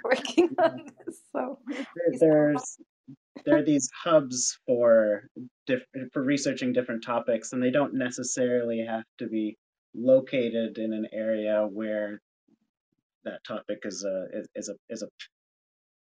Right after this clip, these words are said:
Speaker 2: super high priority or problem, but, uh, it sort of is an expert in the field who's building a, a working group around them and, and invites lots of researchers there, and you just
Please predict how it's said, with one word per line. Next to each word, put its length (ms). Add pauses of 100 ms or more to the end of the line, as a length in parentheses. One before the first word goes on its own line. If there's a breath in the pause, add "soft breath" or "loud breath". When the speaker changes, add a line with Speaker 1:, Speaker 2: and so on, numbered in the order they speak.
(340)
Speaker 2:
super 440
high 240
priority 640
or 160
problem, 680 (260)
but, 220
uh, 280
it 180
sort 200
of 140
is 400 (840)
an 180
expert 500
in 100
the 100
field 460
who's 240 (100)
building 440
a, 420 (200)
a 100
working 420
group 260
around 420
them 200
and, 220 (140)
and 300
invites 640 (300)
lots 320
of 120
researchers 600
there, 360 (140)
and 200
you 260
just 360